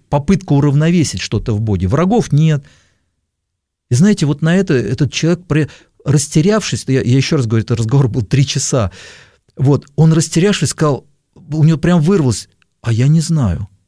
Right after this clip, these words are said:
То есть вдруг у него как будто пелена упала, вот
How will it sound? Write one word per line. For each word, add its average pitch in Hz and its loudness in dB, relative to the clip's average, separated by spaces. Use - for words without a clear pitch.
То 160 4
есть 135 2
вдруг 147 0
у 156 6
него 185 4
как 180 0
будто 190 0
пелена 180 2
упала, 202 0
вот 123 -2